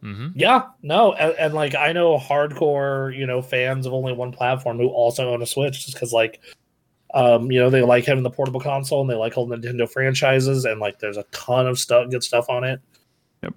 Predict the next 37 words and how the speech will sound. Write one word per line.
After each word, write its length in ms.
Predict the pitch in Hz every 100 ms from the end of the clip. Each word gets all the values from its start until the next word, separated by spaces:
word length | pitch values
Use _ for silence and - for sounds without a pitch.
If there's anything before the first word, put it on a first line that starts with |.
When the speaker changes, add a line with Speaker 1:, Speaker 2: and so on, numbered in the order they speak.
| -
Speaker 2:
It's 80 |
a 40 | 127
great 320 | 131 131 139
machine 400 | 135 131 127 123
for 160 | 127 120
indies. 500 | 123 127 131 131 - _ _ _ _ _ _ _ _ _ _ _ _
Speaker 1:
It's 160 | 135 127
a, 80 | 127
it's 140 | 117
a 40 |
good 260 | 127 127 131
Speaker 2:
Uh. 80 | 107
Speaker 1:
console 320 | 120 113 120
to 60 | 104
get 180 | 110
if 120 | 101 -
you're 100 | 101
trying 340 | - 101 95
to 360 | - 98 90 92 95
maximize 880 | 131 104 98 - 110 92 90 90 -
the 80 | 98
amount 220 | 92 90
of 60 | 82
access 480 | 95 92 - 92 -
you 100 | 90
have 180 | 90 -
to 80 |
games, 440 | 87 98 85 82 85
is 200 | 82 82
if 100 | 85
you 80 | 90
get 140 | 90
a 40 | -
P 200 | - 90
C 480 | - 101 90 87 - -
and 100 | 92
then 320 | 85 82 85